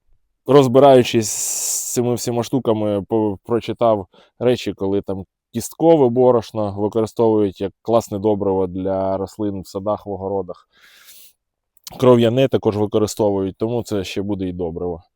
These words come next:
Коли відкрив,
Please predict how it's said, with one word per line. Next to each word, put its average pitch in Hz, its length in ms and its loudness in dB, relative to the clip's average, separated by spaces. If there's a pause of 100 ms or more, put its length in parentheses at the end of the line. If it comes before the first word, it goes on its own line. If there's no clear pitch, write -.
(4000)
Коли 143 280 0
відкрив, 127 560 0